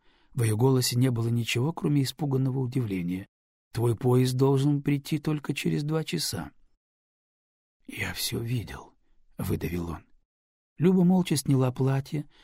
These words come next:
накинула лёгкий пеньюар и вышла на кухню.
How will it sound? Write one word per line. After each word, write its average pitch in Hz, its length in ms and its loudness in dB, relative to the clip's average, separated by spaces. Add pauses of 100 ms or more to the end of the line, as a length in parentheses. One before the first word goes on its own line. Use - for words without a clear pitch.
(160)
накинула 127 580 4
лёгкий 120 520 2
пеньюар 123 580 -4 (440)
и 233 100 2
вышла 147 380 -2
на 92 160 -8
кухню. 104 540 -12